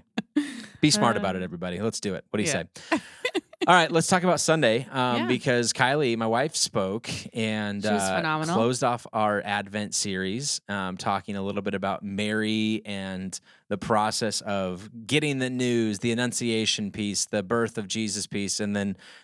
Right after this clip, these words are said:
Speaker 1: the disengagement of, uh, you know, the, the process that an adolescent goes through of disengaging from mom and dad and becoming their own person and the emotions involved and sort of letting go. And then also you factor in the whole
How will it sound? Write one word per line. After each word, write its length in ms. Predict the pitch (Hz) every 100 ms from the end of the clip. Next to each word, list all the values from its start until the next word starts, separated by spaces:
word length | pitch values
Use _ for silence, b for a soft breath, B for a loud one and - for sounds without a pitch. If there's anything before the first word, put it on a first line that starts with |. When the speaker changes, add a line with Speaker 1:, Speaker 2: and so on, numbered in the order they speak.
| B
Speaker 1:
the 240 | 110 104 92 104
disengagement 1400 | 131 - 123 107 107 110 110 110 101 - 110 104 92 -
of, 480 | 113 101 101 92 92 -
uh, 440 | 98 98 92 92 - 113 110
you 100 | 101
know, 100 | 95
the, 180 | 92 98 110
the 120 | 104
process 460 | - 131 - 123
that 140 | - 104
an 180 | 104 -
adolescent 560 | 113 113 110 110 113 104
goes 280 | 104 98
through 160 | - 101
of 140 | 95
disengaging 560 | 101 - 104 98 95 98
from 160 | - 92
mom 200 | 90 92
and 60 |
dad 140 | 90 90
and 80 | 90
becoming 280 | - 95
their 120 | 92 90
own 220 | 90 90 B B B
person 400 | 113 110 - 110
and 120 | 104
the 60 | 101
emotions 420 | 95 92 90 92
involved 520 | 90 90 104 104 98
and 160 | 95 87
sort 160 | - 87
of 160 | 90
letting 320 | 92 87 87
go. 520 | 90 127 120 117 110 107
And 140 | 98
then 120 | 95
also 320 | 95 95 -
you 160 | 95 95
factor 420 | - 98 - 95
in 140 | 92 90
the 80 |
whole 340 | 90 90 90